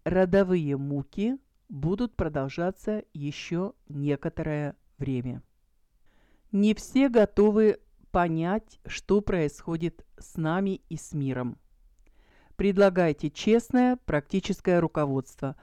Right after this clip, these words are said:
когда вас об этом просят, но не пытайтесь информировать, изменять или навязывать свои знания другим,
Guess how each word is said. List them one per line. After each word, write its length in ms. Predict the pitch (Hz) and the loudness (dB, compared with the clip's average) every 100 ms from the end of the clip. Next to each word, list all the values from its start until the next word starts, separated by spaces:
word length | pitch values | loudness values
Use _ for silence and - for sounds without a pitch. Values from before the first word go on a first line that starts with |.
| _ - | _ -10
когда 360 | 165 156 151 | -8 0 0
вас 340 | 147 208 262 - - | 4 2 0 -6 -6
об 240 | 143 135 | -4 0
этом 400 | 147 180 175 175 - - | 0 0 -2 -4 -12 -8
просят, 540 | 147 131 - 123 - _ _ - - | -4 -4 -4 -10 -12 _ _ -20 -4
но 120 | 170 | 2
не 140 | 190 180 | 2 4
пытайтесь 640 | 185 - 233 240 180 - | 2 4 2 2 -2 -4
информировать, 960 | 196 175 190 202 175 147 127 143 - _ _ _ _ _ _ _ _ - | -4 2 2 4 2 0 -2 -6 -12 _ _ _ _ _ _ _ _ -8
изменять 840 | 202 180 175 175 175 208 247 - - _ - - | -4 -2 0 2 2 2 2 -4 -20 _ -20 -8
или 180 | 196 170 | 0 2
навязывать 680 | 165 156 156 196 202 202 196 | 2 2 2 2 4 4 2
свои 320 | - 165 151 | 0 0 0
знания 460 | 147 151 160 165 160 | -2 -2 0 0 2
другим, 540 | 156 151 139 131 131 | 0 0 -2 -4 -4